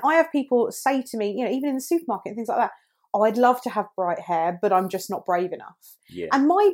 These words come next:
Speaker 1: brain cannot compute that.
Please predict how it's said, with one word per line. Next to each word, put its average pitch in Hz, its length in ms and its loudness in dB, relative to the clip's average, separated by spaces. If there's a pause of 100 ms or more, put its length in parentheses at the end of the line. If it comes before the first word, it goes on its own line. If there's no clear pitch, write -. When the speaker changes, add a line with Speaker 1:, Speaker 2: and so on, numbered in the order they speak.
Speaker 1:
brain 294 680 -2 (360)
cannot 302 560 0
compute 254 540 -4
that. - 180 -12